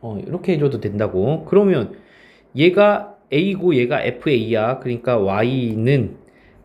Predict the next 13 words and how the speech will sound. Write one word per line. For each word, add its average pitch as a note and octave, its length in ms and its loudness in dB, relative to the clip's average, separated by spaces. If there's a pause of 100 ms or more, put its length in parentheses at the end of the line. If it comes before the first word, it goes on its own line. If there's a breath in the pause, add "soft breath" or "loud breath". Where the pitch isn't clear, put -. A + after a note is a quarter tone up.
F C3+ 380 -2
프라임 F3 680 0 (180)
일 F#3 440 2
하고 D#3 460 -4
X - 380 -8
마이너스 A#2+ 840 -2 (120)
일 F3+ 340 2
하고 D3+ 320 -6
플러스 D#3+ 540 -6
삼. - 260 -6 (400 loud breath)
요게 G3 200 4
접선의 D#3 340 0
방정식이야. A2 500 -6